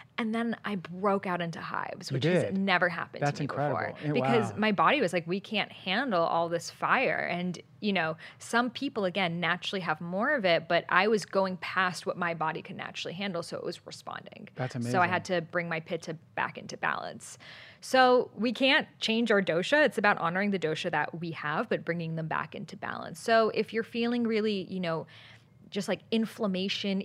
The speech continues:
Speaker 1: irritation, anything related to fire, you know you have to balance your pitta. They feel hot.
Speaker 2: Mm-hmm.
Speaker 1: They're the people sweating at night.
Speaker 2: Yeah,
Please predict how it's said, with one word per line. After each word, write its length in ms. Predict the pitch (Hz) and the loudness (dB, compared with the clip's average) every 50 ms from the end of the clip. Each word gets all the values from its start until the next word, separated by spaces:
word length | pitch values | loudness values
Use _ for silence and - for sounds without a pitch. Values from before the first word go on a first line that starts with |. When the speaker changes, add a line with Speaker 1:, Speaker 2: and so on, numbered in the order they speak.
| - - | -4 -6
Speaker 1:
irritation, 1000 | 202 196 196 196 196 202 190 - - - 175 170 170 170 - - 196 180 180 180 | -4 -2 0 2 2 2 0 -2 -6 -4 -4 -2 -2 -2 -2 -2 -2 -2 -2 -2
anything 340 | - 175 180 180 - 202 180 | -4 -4 -4 -4 -4 -4 -2
related 300 | 175 170 170 165 160 160 | 0 0 0 0 0 -2
to 100 | - 160 | -6 -12
fire, 540 | - - - - 147 147 160 185 226 262 262 | -16 -8 -2 0 2 2 2 2 2 0 0
you 180 | 226 190 190 | -2 -2 -2
know 120 | 180 180 170 | 0 0 0
you 160 | 170 170 165 | -2 -2 -4
have 200 | 160 165 156 - | -4 -4 -4 -4
to 80 | - | -6
balance 240 | 156 147 143 151 147 | -6 -6 -6 -6 -8
your 80 | - 185 | -12 -12
pitta. 160 | 185 190 175 | -12 -12 -8
They 120 | - 190 | -6 -6
feel 200 | 185 - 226 196 | -4 0 0 0
hot. 480 | 165 - - - - - - - - - - - - | 0 -2 -2 -2 -2 -2 -4 -6 -12 -14 -12 -12 -12
Speaker 2:
Mm-hmm. 160 | 113 101 101 | -12 -10 -4
Speaker 1:
They're 160 | 110 202 - - | 0 2 2 2
the 60 | 208 | 2
people 480 | - - 208 185 - 190 185 180 175 170 - - - - - - _ - | 0 -2 -4 -2 2 2 4 4 2 0 -4 -14 -18 -18 -20 -20 _ -16
sweating 640 | - - - - - 185 190 185 185 175 175 170 175 - | -10 -6 -4 -2 0 4 4 4 6 4 2 0 0 2
at 200 | - 175 170 - | 2 2 4 2
night. 420 | 175 170 170 165 165 170 170 165 - | 2 0 2 2 2 2 2 2 2
Speaker 2:
Yeah, 260 | 135 131 123 110 | 2 0 0 -4